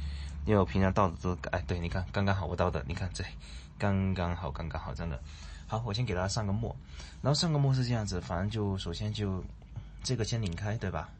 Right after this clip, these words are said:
把空气先挤走，对吧？把空气挤走，对吧？就它这个活塞会往前走嘛，对吧？其，然后这个笔进去，对吧？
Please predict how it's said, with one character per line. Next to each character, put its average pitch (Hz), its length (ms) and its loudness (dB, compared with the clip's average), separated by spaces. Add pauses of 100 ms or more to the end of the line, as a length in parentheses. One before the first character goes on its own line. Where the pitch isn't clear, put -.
(800)
把 92 100 2
空 127 220 4
气 101 320 0
先 110 260 -2
挤 85 200 -4
走， 67 200 -2
对 71 140 -6
吧？ - 180 -8
把 69 120 -6
空 101 160 -4
气 98 120 -2
挤 73 140 -6
走， 67 420 -6
对 - 120 -10
吧？ - 280 -8 (420)
就 107 120 -2
它 101 240 2
这 104 100 -2
个 95 220 2
活 92 180 0
塞 98 160 2
会 101 100 0
往 87 160 0
前 85 200 -6
走 85 120 -4
嘛， 78 140 -6
对 85 100 -6
吧？ 73 140 -6 (600)
其， 113 320 -2
然 110 120 4
后 113 380 4
这 104 160 -4
个 98 80 2
笔 78 260 -6 (160)
进 95 200 -2
去， 78 320 -2
对 - 100 -4
吧？ - 180 -6